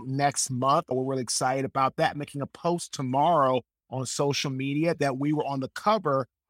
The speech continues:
of one of our area's largest newspapers called The Wake Weekly. Literally, we are at the top on the front page, and I'm posting that tomorrow. And then you open up the ma-, the newspaper,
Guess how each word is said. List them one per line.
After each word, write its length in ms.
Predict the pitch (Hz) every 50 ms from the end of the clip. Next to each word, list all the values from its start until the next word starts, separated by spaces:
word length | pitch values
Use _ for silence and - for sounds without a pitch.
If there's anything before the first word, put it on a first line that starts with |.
| _ -
of 180 | 139 139 110 131
one 180 | 143 143 143
of 120 | 143 139 139
our 160 | 135 135 - _ -
area's 400 | 156 147 151 151 147 139 - -
largest 720 | - 113 120 131 131 139 139 151 - - 147 139 - -
newspapers 800 | 120 120 135 147 156 156 - - - 165 156 165 - - 139 135 -
called 300 | - - 131 123 127 -
The 100 | - 127
Wake 400 | 123 110 117 127 139 143 - -
Weekly. 720 | - 120 101 120 143 147 143 - 165 170 175 190 220 226 _ _ _ _ _ _ -
Literally, 600 | 120 135 156 185 185 185 180 180 180 180 180 147
we 240 | 107 127 147 156
are 100 | 160 156
at 120 | 151 147 -
the 80 | - 123
top 520 | - - - - - 165 165 175 185 - _ _ -
on 120 | 143 143
the 80 | 135 127
front 380 | - - - - 165 165 160 _ _ _ _
page, 420 | - 170 160 147 131 120 120 113 -
and 100 | 117 123
I'm 100 | 127 123
posting 380 | - - 156 156 - - 139
that 160 | 135 135 123
tomorrow. 680 | - - 143 135 135 147 151 147 139 131 123 120 120 113 - _ _ _ _ _ -
And 140 | - 139 135
then 180 | 143 139 143 139
you 80 | 135 - -
open 300 | 160 165 - - 160 131
up 200 | 135 165 190 - -
the 80 | - 151
ma-, 140 | 139 139 - 135
the 80 | - 127
newspaper, 800 | 131 160 214 240 233 - - 165 147 135 - - 143 139 139 127